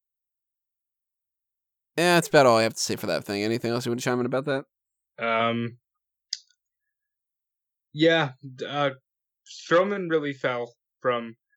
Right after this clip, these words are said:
Speaker 2: "Hey, you're gonna fight Lesnar," to being in the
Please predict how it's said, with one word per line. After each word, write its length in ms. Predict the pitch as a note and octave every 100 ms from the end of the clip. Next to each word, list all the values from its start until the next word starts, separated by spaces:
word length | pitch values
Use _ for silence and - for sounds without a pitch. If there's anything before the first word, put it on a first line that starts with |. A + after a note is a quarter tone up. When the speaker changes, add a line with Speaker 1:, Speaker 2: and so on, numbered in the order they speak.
| _ -
Speaker 2:
"Hey, 220 | D#3 E3+
you're 100 | D3+
gonna 140 | D3+ D3
fight 180 | D3+
Lesnar," 580 | B2+ D3 C3+ C3 B2+ B2 _ _ _ _ _ _ _ _ _ _
to 180 | C#3+ C3+ A#2+
being 240 | B2+ B2
in 220 | B2 A#2+
the 200 | A#2+ A#2+